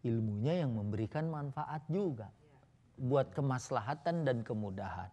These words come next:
Ya, kalau kayak tadi, saya baru tahu sekarang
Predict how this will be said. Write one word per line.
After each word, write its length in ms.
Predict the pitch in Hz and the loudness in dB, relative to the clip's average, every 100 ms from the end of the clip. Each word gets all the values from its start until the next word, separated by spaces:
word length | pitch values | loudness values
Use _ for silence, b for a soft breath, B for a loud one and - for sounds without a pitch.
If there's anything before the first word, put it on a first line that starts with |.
| - B B B B B | -14 B B B B B
Ya, 140 | 120 | 0
kalau 240 | 131 120 | 4 4
kayak 240 | 107 117 110 | 4 4 4
tadi, 400 | 113 120 196 202 - - _ _ - - | 2 4 4 2 -6 -20 _ _ -20 -18
saya 320 | - - 113 104 | -8 -2 0 0
baru 320 | 98 123 120 - | 2 0 0 0
tahu 560 | 117 117 - 110 143 | 0 2 0 2 4
sekarang 560 | 131 - 101 95 - | 4 -2 -10 -10 -12